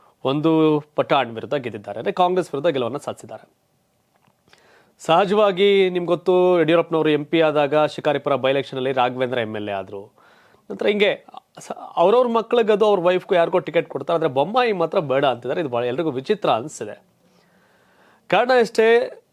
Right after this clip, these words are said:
ಬಸವರಾಜ ಬೊಮ್ಮಾಯಿ ಚುನಾವಣೆಗಳಲ್ಲಿ ಫೈಟ್ಗಿಂತ ಫಿಕ್ಸ್ ಮಾಡಿ ಗೆದ್ರು ಅನ್ನೋ ಅಂತ ನಾರ್ಮಲ್ ಚರ್ಚೆಗಳು. ಯಾಕಂದ್ರೆ ಶಿಗ್ಗಾವಿ ಅಲ್ಪಸಂಖ್ಯಾತರು ಜಾಸ್ತಿ, ಕುರುಬ ಸಮುದಾಯ ಇದೆ,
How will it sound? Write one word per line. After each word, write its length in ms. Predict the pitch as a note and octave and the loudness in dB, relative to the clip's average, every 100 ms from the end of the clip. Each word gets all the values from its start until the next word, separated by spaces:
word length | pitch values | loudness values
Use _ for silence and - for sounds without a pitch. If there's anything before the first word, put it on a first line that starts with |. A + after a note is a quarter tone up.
| _ _ - | _ _ -4
ಬಸವರಾಜ 380 | D#3+ G#3+ A3+ F3+ | -2 2 2 2
ಬೊಮ್ಮಾಯಿ 500 | E3+ F3+ F#3 F3+ F#3 | -2 0 0 2 0
ಚುನಾವಣೆಗಳಲ್ಲಿ 840 | F3+ E3+ F3+ E3+ E3+ D#3+ D#3 D#3 | -2 0 0 2 0 0 0 0
ಫೈಟ್ಗಿಂತ 580 | D3+ D#3 E3 - D#3 D#3 | 0 0 -2 -2 -2 -2
ಫಿಕ್ಸ್ 340 | D3+ C3+ - | -2 -6 -4
ಮಾಡಿ 160 | D#3+ D#3 | -2 -2
ಗೆದ್ರು 300 | C3 A#2+ A#2+ | -4 -4 -6
ಅನ್ನೋ 200 | A2 A2+ | -6 -6
ಅಂತ 180 | A2 - | -6 -6
ನಾರ್ಮಲ್ 440 | D3+ A#2+ B2+ A#2+ | 0 0 0 -6
ಚರ್ಚೆಗಳು. 560 | - B2 A#2+ B2 G#2+ G2+ | -4 -6 -4 -8 -6 -8
ಯಾಕಂದ್ರೆ 260 | G#2 C#3 | -8 -10
ಶಿಗ್ಗಾವಿ 580 | C3+ D3 E3 D#3 E3 D#3+ _ - - | -6 -2 0 0 -2 -4 _ -18 -6
ಅಲ್ಪಸಂಖ್ಯಾತರು 720 | D#3 D3+ E3 D#3+ C#3+ D3+ D3+ | -4 -2 -4 -2 -2 -2 -2
ಜಾಸ್ತಿ, 580 | C#3 C#3 C#3 - C#3+ C3+ | -2 0 0 -4 -6 -6
ಕುರುಬ 280 | C3 D#3+ D#3+ | -2 0 0
ಸಮುದಾಯ 580 | D#3 D3+ C#3+ C#3 C3+ A#2+ | -2 -4 0 2 2 -2
ಇದೆ, 280 | A2 A2+ | -4 -8